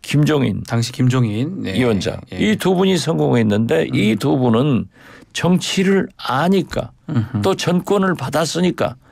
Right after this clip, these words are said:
Speaker 1: 또 공천까지 할 수 있는
Speaker 2: 음.
Speaker 1: 그 위임을 받았으니까 되지. 저기 중간에 저기 뭐예요?
Speaker 2: 음흠.
Speaker 1: 아, 괜히 대의원제 해가지고, 어? 친명, 비명. 안 그래도 흔들리는데.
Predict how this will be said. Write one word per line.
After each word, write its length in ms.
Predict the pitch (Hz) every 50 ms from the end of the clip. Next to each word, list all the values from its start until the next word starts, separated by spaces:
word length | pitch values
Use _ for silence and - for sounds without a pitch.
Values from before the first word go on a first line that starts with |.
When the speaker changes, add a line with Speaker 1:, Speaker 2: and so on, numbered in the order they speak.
| - - - _ _ _ _
Speaker 1:
또 260 | - 220 233 254 254 - - _ _ _ _ _ _
공천까지 1000 | - - 196 214 226 208 - - 196 196 180 - - 170 165 160 175 202 214 240 - _ _ _ _ _ _ _ _ _ _ _ _ _ _ _ _ _ _ _ _ _ _ _ _ _ _ _ _ _ _ _
할 200 | - - - 214
수 160 | 202 - 220
있는 360 | 196 156 156 160 170 - - - - -
Speaker 2:
음. 640 | - 120 120 113 110 107 107 107 110 110 110 107 104
Speaker 1:
그 140 | - 180 185
위임을 480 | 185 - 165 202 226 240 233 240 220
받았으니까 580 | 170 170 151 175 170 151 - - 160 139 135 131
되지. 440 | 127 131 131 127 - 147 - - - - - - - - _ -
저기 240 | - 262 294 311
중간에 340 | 311 - 220 220 247 247 240
저기 220 | 214 208 233 233 226
뭐예요? 540 | 180 131 127 139 175 220 220 262 - 85 - _ _ _ _ _ _ _ _ _ -
Speaker 2:
음흠. 140 | 131 127 127 - - 127 117 110 101 - -
Speaker 1:
아, 80 | - 202 -
괜히 440 | - - 180 226 262 294 330 427 -
대의원제 800 | 143 - 143 - 202 208 220 220 202 180 160 160 156 147 147 156
해가지고, 520 | 175 165 175 160 139 123 120 110 104 - - _ - - - - _ _ -
어? 120 | - - - - - _ _ _ _ _ _
친명, 540 | - - - 208 196 196 185 180 156 135 110
비명. 420 | - - 147 147 139 123 - - - - _
안 200 | - - 208 247
그래도 340 | 233 247 247 226 190 165 156
흔들리는데. 720 | 127 113 - 185 165 185 160 135 127 127 - - - -